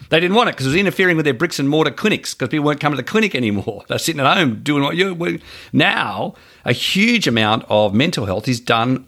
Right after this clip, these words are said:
online, telehealth, like you and I are talking today. We're even seeing each other. Thank God the listeners aren't seeing us. But, you know, that can be done, and people are in rural and remote areas are seeing specialists, they're connecting. Young people are attending more online than they do turning up to clinics. And guess what? Originally, when the Morrison government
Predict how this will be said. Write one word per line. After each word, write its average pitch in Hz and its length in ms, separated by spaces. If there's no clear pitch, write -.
online, 127 680
telehealth, 135 520
like 92 180
you 113 120
and 117 80
I 127 100
are 143 40
talking 160 340
today. 180 400
We're 110 140
even 104 140
seeing 214 260
each 120 160
other. 85 160
Thank 98 240
God 98 160
the 92 60
listeners 98 360
aren't 92 160
seeing 139 180
us. 156 140
But, 233 180
you 254 60
know, 220 240
that - 180
can 180 140
be 190 100
done, 226 260
and 123 140
people 156 220
are 131 120
in 127 200
rural 156 220
and 139 100
remote 139 280
areas 160 460
are 104 60
seeing 113 260
specialists, 160 600
they're 87 100
connecting. 143 460
Young 131 260
people 147 260
are 113 120
attending 113 400
more 156 400
online 156 480
than 123 100
they 98 100
do 127 220
turning 131 320
up 139 140
to - 80
clinics. 147 340
And 127 100
guess 156 220
what? - 320
Originally, 254 340
when 113 60
the 101 60
Morrison 104 340
government 101 320